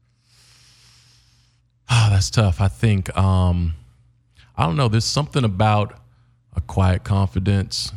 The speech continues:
you know. Uh, I, I think there's just something that's really telling about that, a woman that, um, you know, knows how to carry herself and she's not, like, doing it for anyone else.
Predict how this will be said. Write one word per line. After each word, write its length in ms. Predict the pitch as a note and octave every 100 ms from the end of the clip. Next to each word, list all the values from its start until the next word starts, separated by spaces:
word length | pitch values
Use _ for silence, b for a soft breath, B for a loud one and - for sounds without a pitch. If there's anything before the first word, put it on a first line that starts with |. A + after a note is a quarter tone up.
| -
you 140 | - F#2+
know. 240 | F#2+ F#2 -
Uh, 440 | - F2+ F2+ F#2 F#2+
I, 60 | F#2+
I 20 |
think 440 | F#2 G#2+ G2+ G2+ - b b b
there's 160 | G#2 G#2
just 160 | A2+ -
something 300 | A2+ - G2+
that's 180 | F2+
really 180 | G2+ F#2+
telling 380 | - G#2 G2+ F#2+
about 360 | F2 F#2+ F#2 -
that, 280 | F#2+ E2 -
a 80 | F2+
woman 320 | F2+ F2+ F#2
that, 320 | F#2 F#2 E2+ - b b b -
um, 580 | F2+ F2+ F2 F2 E2+ E2+ -
you 140 | F#2+
know, 200 | F#2 F2+
knows 280 | F2+ F#2+ F#2
how 60 | F#2
to 80 | D#2+
carry 380 | - A2 G#2+
herself 600 | G#2 G2+ - G2+ G2 -
and 220 | F#2+ F#2 F2+
she's 160 | G2
not, 240 | G2+ F#2+ F2+
like, 300 | F2+ F2 - b b b F2
doing 300 | G2+ G2+ G2+
it 80 | -
for 180 | - G2
anyone 400 | G2 G2 G2 G2
else. 400 | G2 G#2+ -